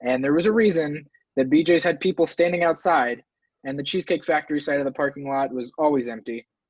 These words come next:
Um, B J's absolutely has to move on, and I say that because I've never been to a Famous Dave's barbecue, in fact. So,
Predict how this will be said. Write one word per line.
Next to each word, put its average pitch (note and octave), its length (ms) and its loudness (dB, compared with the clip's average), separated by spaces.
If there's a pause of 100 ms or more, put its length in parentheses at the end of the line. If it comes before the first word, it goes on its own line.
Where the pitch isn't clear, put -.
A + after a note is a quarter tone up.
(140)
Um, A#2 520 0 (1120)
B F3+ 140 4
J's D#3+ 360 2 (100)
absolutely D#3 540 0
has C#3+ 220 -2
to D3 80 -8
move C3+ 180 -4
on, B2 300 -4
and A#2+ 360 -10
I B2+ 100 -2
say D3 220 -4
that B2 160 2
because B2 260 -4
I've A2+ 100 -6
never A#2 180 -8
been A2+ 180 -8
to A2 60 -8
a G#2 60 -6
Famous A2 300 -14
Dave's G#2+ 200 -10
barbecue, G#2 440 -6
in G#2+ 140 -16
fact. - 320 -16
So, - 180 -14